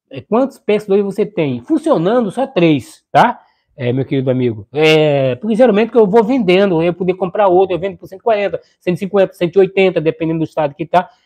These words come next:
que as pessoas tão pedindo duzentos, duzentos e pouco. Quando eu rodo a P S um, vai com fonte original, cabo original, tudo original, e a gente pede um pouquinho mais caro, porque eu conserto direitinho,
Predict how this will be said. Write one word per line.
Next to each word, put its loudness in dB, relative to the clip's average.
que -2
as -4
pessoas -2
tão 0
pedindo -2
duzentos, 0
duzentos -2
e -4
pouco. -4
Quando -2
eu 4
rodo 4
a 4
P 2
S 2
um, 2
vai -2
com -6
fonte 0
original, 0
cabo 2
original, 0
tudo -4
original, -2
e -6
a -2
gente -4
pede -2
um -8
pouquinho -6
mais -6
caro, -8
porque -8
eu -6
conserto -4
direitinho, 0